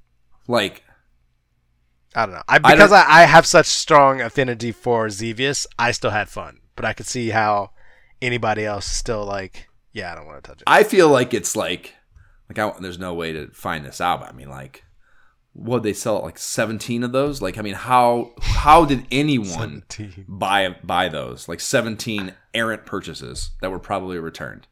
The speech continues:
Speaker 1: Heavy chargebacks. Heavy chargebacks
Speaker 2: Oh, I'm
Speaker 1: on
Speaker 2: sure.
Speaker 1: Toys R Us.
Speaker 2: If, if, if the average N E S title was, like, forty bucks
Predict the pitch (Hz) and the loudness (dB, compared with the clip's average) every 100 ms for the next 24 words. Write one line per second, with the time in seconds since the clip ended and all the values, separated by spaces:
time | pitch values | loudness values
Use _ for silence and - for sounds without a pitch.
0 | _ _ _ _ - - _ - - _ | _ _ _ _ -20 -20 _ -20 -20 _
1 | - 139 127 - 110 - 98 76 - - | 0 2 2 0 0 -2 -4 -4 -8 -20
2 | _ _ - 175 139 - 131 147 139 117 | _ _ -2 0 2 2 6 6 6 2
3 | 147 127 92 80 76 143 139 - 147 - | -2 -2 -2 -8 -4 -2 0 0 -2 -4
4 | 131 151 143 143 139 147 139 131 - 123 | 0 6 8 6 2 -2 0 0 4 4
5 | 120 117 113 113 113 110 101 104 - 139 | 6 4 2 0 -2 -2 -4 -4 -4 -2
6 | 120 113 113 98 - - - | 0 0 0 -2 -6 -14 -14